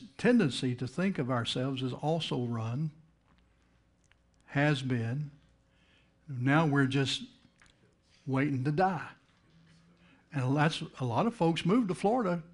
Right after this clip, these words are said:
you know, so they can wait it out. Wait to die in the sun. I mean, they're gonna die in the sun.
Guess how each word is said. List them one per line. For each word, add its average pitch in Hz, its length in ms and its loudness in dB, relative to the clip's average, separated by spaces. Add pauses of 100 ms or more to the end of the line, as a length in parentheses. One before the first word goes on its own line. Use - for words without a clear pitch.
(420)
you 151 100 -2
know, 185 220 0 (400)
so 165 140 0
they 160 100 4
can 151 160 2
wait 170 180 0
it 170 120 0
out. 196 340 -2 (680)
Wait 131 320 -2
to 196 80 2
die 190 600 -2
in 156 100 4
the 175 80 0
sun. 131 420 -2 (160)
I 131 60 -8
mean, 127 160 0
they're 147 100 0
gonna 147 180 0
die 143 220 0
in 139 80 0
the 123 80 -4
sun. 226 340 -4